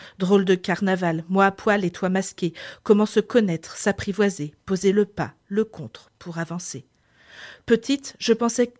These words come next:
l'éducation est-elle un lavage de cerveau ? Je regardais une famille en or à la télé, moi si proche et eux si loin, manque de peau, faux contact sur la chaîne ou la lignée.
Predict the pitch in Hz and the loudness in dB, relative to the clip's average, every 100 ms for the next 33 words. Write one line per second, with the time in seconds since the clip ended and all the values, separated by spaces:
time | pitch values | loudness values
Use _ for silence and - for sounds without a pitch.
0 | 220 247 233 - 233 - 269 262 - 208 | -2 -2 0 -2 -2 -4 -8 -6 -4 -2
1 | 254 269 269 247 247 240 240 - 233 254 | 0 0 0 0 0 -2 -4 -4 -2 -2
2 | 320 _ - - - 214 220 240 240 247 | -4 _ -20 -18 -4 2 2 4 2 2
3 | 247 240 247 247 262 262 202 196 208 208 | 0 0 0 2 2 2 2 2 2 0
4 | - 226 190 196 - - 220 208 220 - | 2 2 2 -2 -8 0 2 2 -4 -2
5 | 214 214 - 220 208 - 247 190 190 196 | 0 0 2 2 0 -4 -4 -2 0 0
6 | 196 - 196 208 - 233 240 214 - 208 | -2 -4 -2 -2 0 -2 -2 -4 -6 -2
7 | 240 226 208 - 196 196 - 220 220 208 | 0 0 -4 -4 -2 0 0 0 0 0
8 | 208 233 240 240 285 | 0 0 -2 -2 -4